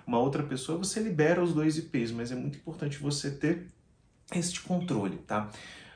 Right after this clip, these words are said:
Uma outra questão, aí dica de prova de E C dois, tá? A métrica de memória,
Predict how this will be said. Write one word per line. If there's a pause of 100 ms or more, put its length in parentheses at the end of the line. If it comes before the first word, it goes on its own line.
(140)
Uma
outra
questão,
aí
dica
de
prova
de
E
C
dois,
tá? (600)
A
métrica
de
memória,